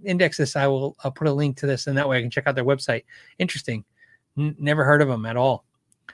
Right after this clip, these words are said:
All right, let's do one last question before we go, before we hit the weekend and start whatever projects you're gonna do, hopefully to, to make your weekend enjoyable.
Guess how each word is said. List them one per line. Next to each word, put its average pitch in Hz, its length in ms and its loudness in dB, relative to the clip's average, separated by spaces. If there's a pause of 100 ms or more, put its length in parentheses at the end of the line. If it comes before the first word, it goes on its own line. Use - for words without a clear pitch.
(220)
All 277 120 8
right, 233 220 8
let's 214 200 2
do 269 180 4
one 254 160 4
last 269 160 6
question 254 340 2
before 220 220 2
we 208 80 2
go, 233 340 6 (200)
before 233 160 2
we 214 100 4
hit 220 160 4
the 208 80 4
weekend 285 600 0 (280)
and 170 120 -2
start 226 320 4
whatever 220 280 4
projects 190 480 2
you're 156 100 2
gonna 147 80 2
do, 139 220 0
hopefully 151 400 -2
to, 127 180 -2 (1080)
to 139 100 -6
make 139 240 -6
your 135 120 0
weekend 131 440 -2
enjoyable. 117 560 -2